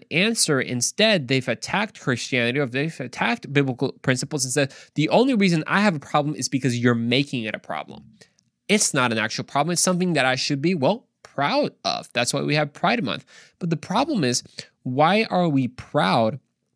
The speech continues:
of something that is not only sinful, but it's also destructive? It's not the only thing that is destructive. There are plenty of other sins that people who are not homosexual or gay or a part of the L G B T community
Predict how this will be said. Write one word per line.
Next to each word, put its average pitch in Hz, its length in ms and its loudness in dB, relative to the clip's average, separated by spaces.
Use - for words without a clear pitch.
of 147 120 2
something 156 280 2
that 147 160 2
is 127 160 0
not 160 260 2
only 151 240 0
sinful, 214 600 -4
but 147 200 -2
it's 165 120 -2
also 180 340 0
destructive? 185 680 -2
It's 131 160 -4
not 127 200 0
the - 120 -6
only 269 180 0
thing 262 160 -2
that 160 220 -2
is 127 160 -2
destructive. 120 440 -4
There 127 120 2
are 120 40 0
plenty 196 440 -2
of 196 160 -2
other 156 200 0
sins 143 360 -2
that 120 140 -2
people 143 280 -4
who 127 80 -4
are 120 60 -2
not 143 160 -4
homosexual 131 580 -4
or 131 80 -4
gay 123 320 -2
or 123 100 -2
a 110 60 -4
part 135 220 2
of 147 40 -2
the 143 100 0
L 123 100 0
G 123 80 0
B 120 100 -4
T 131 160 -6
community 120 480 -2